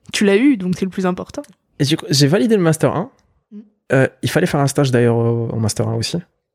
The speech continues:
Speaker 1: Cinquième stage.
Speaker 2: C'est, c'est, cinquième stage à rajouter. Euh, je l'ai fait dans une start-up aussi.
Speaker 1: T'as aimé ?
Speaker 2: J'ai adoré. Ouais, super, euh, super taf.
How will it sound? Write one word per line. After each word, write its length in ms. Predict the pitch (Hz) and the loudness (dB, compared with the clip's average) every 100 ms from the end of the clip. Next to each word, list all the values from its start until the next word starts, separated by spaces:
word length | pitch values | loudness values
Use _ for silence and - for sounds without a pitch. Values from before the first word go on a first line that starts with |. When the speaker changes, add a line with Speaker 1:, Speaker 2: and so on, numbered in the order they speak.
| _ _ _ | _ _ _
Speaker 1:
Cinquième 580 | - 202 190 190 185 170 | -6 -4 -4 -6 -4 -6
stage. 340 | - 208 196 196 | -6 -8 -2 -2
Speaker 2:
C'est, 260 | 175 131 113 | 0 0 0
c'est, 200 | - 117 113 127 - | -2 -4 -6 -10 -10
cinquième 320 | - 131 131 | -2 0 0
stage 200 | 123 131 120 | 2 2 2
à 40 | |
rajouter. 380 | 117 120 143 175 - - - - - _ _ - | 2 2 0 -2 -4 -10 -8 -12 -18 _ _ 0
Euh, 720 | 123 123 123 117 110 - - - | 2 4 4 4 2 0 -4 -2
je 140 | 120 | 0
l'ai 80 | 123 | 0
fait 140 | - 135 | 2 2
dans 320 | 127 120 120 | 2 2 2
une 160 | 123 | 0
start-up 400 | 117 135 - 131 | -2 -2 0 -2
aussi. 220 | 135 - 151 _ _ _ - - | -2 -4 -6 _ _ _ -20 -6
Speaker 1:
T'as 100 | 208 | -2
aimé ? 340 | 196 226 - _ _ _ - | 0 0 -4 _ _ _ -8
Speaker 2:
J'ai 460 | 127 123 117 113 - | -2 0 2 2 2
adoré. 360 | 147 120 104 - _ _ _ _ - | 0 0 -4 -10 _ _ _ _ -4
Ouais, 120 | 120 - - _ - | -4 -4 -10 _ -8
super, 400 | - 147 139 123 | -4 0 2 2
euh, 220 | - - 131 | 0 -4 -8
super 260 | - 123 | -6 -6
taf. 240 | - - | -8 -12